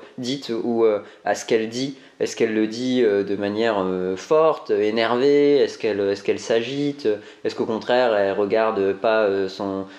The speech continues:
euh, son interlocuteur, et cetera ? Enfin, tout ça, c'est vrai que ça vient enrichir, euh, le dialogue. Et, euh, et c'est, c'est évident quand, quand on, quand on commence à le pratiquer,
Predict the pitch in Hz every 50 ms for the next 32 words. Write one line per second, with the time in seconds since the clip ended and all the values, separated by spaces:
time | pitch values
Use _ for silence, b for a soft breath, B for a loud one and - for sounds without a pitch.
0 | B B - 110 101 98 98 95 - 104 101 101 101 98 107 98 98 98 98 -
1 | 120 120 - 139 139 135 135 135 120 104 - - 104 - 123 120 135 135 - 120
2 | 107 - B B B B B - - 127 123 151 156 151 - 139 120 113 120 131
3 | 139 135 - 117 110 110 110 110 - 123 113 110 120 120 120 - 135 131 127 131
4 | 131 123 - - 139 139 147 131 120 104 101 98 98 98 98 95 95 98 98 98
5 | 98 95 98 101 104 101 104 101 104 123 147 - 123 - - - - b b b
6 | b b b b b b b b b _ _ _ _ - - 110 107 107 104 104
7 | 104 101 101 101 101 98 101 98 101 104 104 104 101 - - 127 - - - 131
8 | 131 131 131 143 139 151 160 170 160 - 143 123 113 113 - - 120 113 113 110
9 | - - 113 110 110 107 107 104 104 101 101 104 104 B B B B B - -
10 | 110 110 120 120 135 127 131 135 135 127 113 113 - 127 113 - 123 120 - 131
11 | 139 139 -